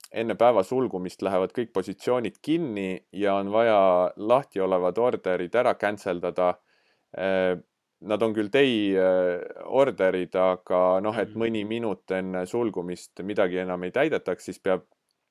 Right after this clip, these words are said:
Speaker 1: siis api mõte on see, et ta veerand tundi enne turu sulgumist, äh, canceldab kõik üleval olevad orderid ära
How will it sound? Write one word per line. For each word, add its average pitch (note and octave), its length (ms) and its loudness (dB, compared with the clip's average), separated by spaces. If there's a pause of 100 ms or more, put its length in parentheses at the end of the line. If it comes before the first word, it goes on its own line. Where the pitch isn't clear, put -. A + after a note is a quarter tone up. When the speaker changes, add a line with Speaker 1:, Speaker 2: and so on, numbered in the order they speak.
(180)
Speaker 1:
siis F#2+ 220 -10
api G2+ 360 2
mõte F#2 360 -2
on F2 80 -4
see, G2+ 140 0
et - 100 -4
ta F2 180 0 (360)
veerand A2 340 6
tundi G2+ 380 -2
enne F2 340 -2
turu G#2+ 240 0
sulgumist, F#2 680 -4
äh, F2+ 260 2
canceldab F#2+ 560 -4
kõik G2+ 180 -4
üleval G2+ 400 2
olevad F2+ 340 2
orderid F#2 460 -2
ära B2 340 2